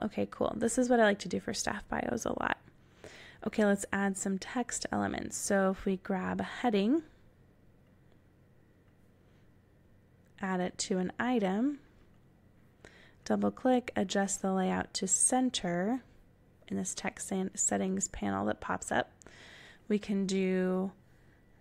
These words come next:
John Smith or something. Okay, so if you take that off, everything goes away. If you put it on, it's going to, again, keep the same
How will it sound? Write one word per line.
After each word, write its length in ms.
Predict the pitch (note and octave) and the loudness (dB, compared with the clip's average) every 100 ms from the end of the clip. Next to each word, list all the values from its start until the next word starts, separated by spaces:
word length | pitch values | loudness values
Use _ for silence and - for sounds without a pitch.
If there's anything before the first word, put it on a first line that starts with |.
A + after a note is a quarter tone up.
| - - - - - - - - | -20 -20 -20 -20 -20 -20 -20 -6
John 420 | G#3+ G3 G3 F#3+ | -2 0 0 -2
Smith 500 | F#3+ - - - - | -4 -4 -4 -6 -6
or 80 | G1+ | -6
something. 580 | - - - - - G#3 - - - - - - - - - - - - _ - - - - - - - - - - - - | -4 -8 -6 -6 -6 -8 -10 -14 -14 -18 -20 -20 -20 -20 -20 -20 -20 -20 _ -20 -20 -20 -20 -20 -20 -20 -20 -20 -20 -12 -4
Okay, 240 | G#3 G#3+ | 0 0
so 140 | G3 G3 | 0 -2
if 80 | G3+ | -2
you 60 | |
take 240 | G3 G3+ G3+ | -2 -2 2
that 160 | G3 | 2
off, 420 | A3+ C4+ - - - - - - - - - - | 4 2 -2 -20 -20 -20 -20 -20 -20 -20 -20 -6
everything 420 | G#3 G3+ G3+ G3 F#3+ | -2 0 -2 -2 -2
goes 220 | F#3+ F#3+ | -2 -2
away. 400 | F#3+ A#3 C#4 C#4 - - - - | -2 0 0 -4 -12 -20 -20 -8
If 80 | G#3+ | -6
you 80 | |
put 180 | G#3 G#3 | -2 -4
it 140 | F#3+ F#3 | -2 0
on, 300 | E3+ B3 - | 2 2 0
it's 160 | A3 - | -8 -4
going 380 | G3+ G3 G3 | -2 0 0
to, 600 | F#3+ - G3+ G3 G3 G3 F3+ - - - - - - - - - - - - | -2 0 2 4 2 0 -4 -14 -20 -20 -20 -20 -20 -20 -20 -20 -20 -14 -2
again, 420 | G3+ G3 F#3+ F#3+ | 0 2 2 -2
keep 240 | - G3 - | -4 -8 -4
the 80 | G3+ | -4
same 400 | - G3+ G3 | 0 0 0